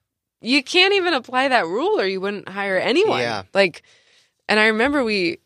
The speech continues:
Speaker 1: not at Bobo, but more recently at Tribute Pizza, we had hired this one individual and he wasn't good. <laughs> Like,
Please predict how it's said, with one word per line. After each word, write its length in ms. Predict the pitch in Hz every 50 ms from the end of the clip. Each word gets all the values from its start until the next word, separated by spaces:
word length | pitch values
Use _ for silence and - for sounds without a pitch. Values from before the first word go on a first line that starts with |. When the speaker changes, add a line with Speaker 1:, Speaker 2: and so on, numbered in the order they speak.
| _ _ _ _
Speaker 1:
not 200 | - 185 185 175
at 120 | 165 151 -
Bobo, 300 | 151 147 139 - 139 139
but 260 | 151 156 139 - - - _ _
more 160 | 180 180 175
recently 480 | 175 180 190 - 175 160 - 156 160 147
at 120 | - -
Tribute 320 | - - 175 160 160 139
Pizza, 500 | 185 196 170 - - 175 160 156 147 - - _ _ _
we 160 | _ 170 175 170
had 200 | 160 139 - - _ _ _ _ _ _ _
hired 380 | - - 190 185 180 180 175
this 220 | - 160 156 - -
one 180 | 165 160 156
individual 720 | 160 160 160 147 160 160 143 160 160 160 151 156 147 143 - _ _ _ _
and 120 | 170 180 196
he 140 | 202 190
wasn't 500 | 180 165 175 226 262 233 190 - - -
good. 460 | - - 151 160 - - - - 160 -
<laughs> 60 | _ _ _ _
Like, 460 | - 285 349 370 339 302 427 - -